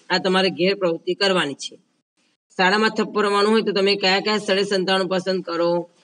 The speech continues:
તો આપણી શાળામાં ખાસા બધા class છે, આપણે સંતાઈ શકીએ છીએ. Office છે, બહાર ground છે, એની પર એક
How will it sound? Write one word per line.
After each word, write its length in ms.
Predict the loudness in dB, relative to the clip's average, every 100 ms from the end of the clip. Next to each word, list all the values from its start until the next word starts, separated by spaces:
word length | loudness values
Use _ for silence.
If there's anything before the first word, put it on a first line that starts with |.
| _ _
તો 60 | -2
આપણી 180 | 0 0
શાળામાં 400 | -2 -4 -4 -6
ખાસા 280 | -6 -6 -4
બધા 160 | -4
class 280 | -2 -2 -2
છે, 300 | -4 -6 -4
આપણે 220 | -4 -6
સંતાઈ 380 | -6 -6 -6 -6
શકીએ 360 | -6 -8 -4 -4
છીએ. 200 | -4 -4
Office 460 | -4 -6 -6 -6
છે, 220 | -6 -2 -2
બહાર 260 | -2 -4
ground 520 | -6 -6 -2 -2 -2
છે, 380 | -6 -4 -4 -4 -6 -14 _ _ _ _
એની 180 | 0 0
પર 120 | 2
એક 140 | -2